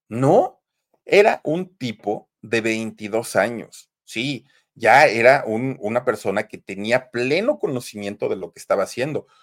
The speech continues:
como para haberse involucrado con una niña de tan solo doce años. Era un peruano, por cierto, y no estamos hablando mal de los peruanos, simplemente estamos diciendo que era de esa nacionalidad.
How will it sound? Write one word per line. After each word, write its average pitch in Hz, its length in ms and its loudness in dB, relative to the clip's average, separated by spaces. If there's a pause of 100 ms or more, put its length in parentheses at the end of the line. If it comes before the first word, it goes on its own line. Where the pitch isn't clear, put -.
(140)
como 101 240 -4
para 98 180 2
haberse 107 300 -6
involucrado 101 600 -4
con 98 140 -12
una 95 180 -8
niña 95 440 -10
de 95 160 -12
tan 90 280 -8
solo 107 500 -6
doce 101 640 -8
años. 80 400 -12 (260)
Era 120 140 4
un 190 160 2
peruano, 113 540 4
por - 180 -12
cierto, - 380 -6 (320)
y 127 140 -4
no 131 160 2
estamos 127 360 -2
hablando 95 300 -2
mal 90 160 -6
de 80 80 -8
los 87 160 -8
peruanos, 113 420 0
simplemente 90 460 -10
estamos 90 320 -6
diciendo 92 400 -8
que - 200 -14
era 104 220 4
de 95 180 -4
esa 87 200 -8
nacionalidad. 113 720 -4